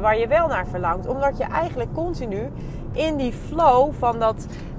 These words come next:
wat je niet wilt zit. Dus als jij elke dag met tegenzin naar je werk gaat en elke dag, ehm, daar geen plezier aan beleeft en je bent acht uur per dag met je werk bezig en je hebt daar eigenlijk acht uur per dag geen plezier van,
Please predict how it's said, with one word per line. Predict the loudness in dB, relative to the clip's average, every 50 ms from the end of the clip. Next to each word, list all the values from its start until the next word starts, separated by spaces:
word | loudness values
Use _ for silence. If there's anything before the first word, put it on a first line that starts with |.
| -10 -8 -8 -10 -6 0
wat | 2 2 2 2 2
je | -4
niet | -2 0 0 0 -2 -2
wilt | -2 0 2 2 0 0
zit. | -2 -4 -2 -2 -2 -2 -4 -6 -8 -8 -8 -8 -10 -10 -10 -10 -8 -4
Dus | 0 2
als | 2 2 4
jij | 4 2 2
elke | 4 4 6 6 6 4 2 0
dag | 2 4 2 2 0 -4
met | -8 -4 0
tegenzin | 2 4 4 2 0 -2 -2 -2 -2
naar | -2 -2 -2
je | 0 0 2
werk | 2 2 2 2 0 -4
gaat | -6 -6 -6 -6 -4 -4 -4
en | -2 -2 -2 -2
elke | 0 2 4 4 2 2 0 -2
dag, | 2 2 2 2 2 -2 -8 -8 -8 -10 -10 -10 -10 -2 2
ehm, | 4 6 8 8 8 8 6 6 4 2 -2 -6 -8 -10 -10 -10 -10 -6 0
daar | 4 4 4 4 4
geen | 4 4 4 4 4
plezier | 0 -6 -6 -2 -2 0 0
aan | 2 2 0 0
beleeft | 0 0 0 2 2 2 0 0 0
en | 0 0 2
je | 0 0 0
bent | 0 -2 -2 0 0
acht | 2 0 2 0 -2 -4
uur | -4 -4
per | -4 -2
dag | 2 2 4 2 2 0
met | -4 -6 -6 -4
je | 0
werk | 2 2 2 2 2
bezig | 0 0 0 0 -2 -4 -6 -6 -4
en | -4 -2 0
je | 0 2
hebt | 2 2 2 2
daar | 2 2
eigenlijk | 2 2 0 0 -4 -4 0 0
acht | 0 0 -2 -6
uur | -6
per | -6 -4 -4
dag | -4 -4 -4 -4
geen | -4 -4 -4
plezier | -4 -4 -2 -2 0 0 0
van, | 0 0 0 0 -2